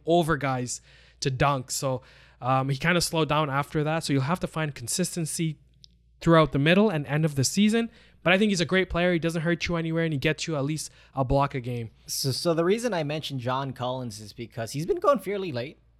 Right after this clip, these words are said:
Speaker 2: I would say he's been going
Speaker 1: Yeah,
Speaker 2: sixth
Speaker 1: sixth, seventh,
Speaker 2: round. Yeah,
Speaker 1: yeah.
Speaker 2: sixth, seventh round. Um, <coughs> his averages aren't really that sexy, but he gets you what you need. You need blocks?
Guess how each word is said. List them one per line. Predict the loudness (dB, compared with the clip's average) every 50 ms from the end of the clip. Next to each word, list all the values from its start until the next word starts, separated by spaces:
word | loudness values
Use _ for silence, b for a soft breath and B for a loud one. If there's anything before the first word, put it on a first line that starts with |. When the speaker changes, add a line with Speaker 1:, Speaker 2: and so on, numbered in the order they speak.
| -6
Speaker 2:
I | -2 -2
would | 0 -2 -2
say | -2 -4 -4
he's | -4 -4 -8 -8
been | -8 -6 -4
going | -4 -2 -2
Speaker 1:
Yeah, | -2 -4
Speaker 2:
sixth | -4 -6 -6 -4 -2 -2 -2 -2
Speaker 1:
sixth, | -2 -4 -4 -6
seventh, | -4 -4 -2 -2
Speaker 2:
round. | 0 0 -2 -2 -4 -4
Yeah, | -6 -6
Speaker 1:
yeah. | -4
Speaker 2:
sixth, | -6 -6 -6 -6 -8 -8 -6
seventh | -6 -6 -6 -6 -10 -12 -12 -10
round. | -8 -6 -6 -6 -8 -8 -10 -12 b b b b b b b b b b
Um, | 2 4 4 4 2 0 -2 -4 -4
<coughs> | -2 -2 -2 -4 -4 -6 -8 -10 -12 -18 _ _ _ _ _ _ _ _ -4
his | 0 2 2 4
averages | 6 6 6 6 4 2 2 2 2 2
aren't | 0 0 -2 -2
really | 0 2 2 2 2 2
that | 0 0 -2 -4
sexy, | -6 -6 -6 -6 -8 -10 -14 -16 -16 -18 _ _ _ 2
but | 4 6 6 6 4 0 _ _ _ _ _
he | -8 -4 0
gets | 2 2 2 2 2
you | 0 0
what | 0 -2 -4
you | -6 -6
need. | -4 -4 -4 -2
You | -2
need | -2 0 2
blocks? | 4 4 4 4 2 0 -8 -16 -16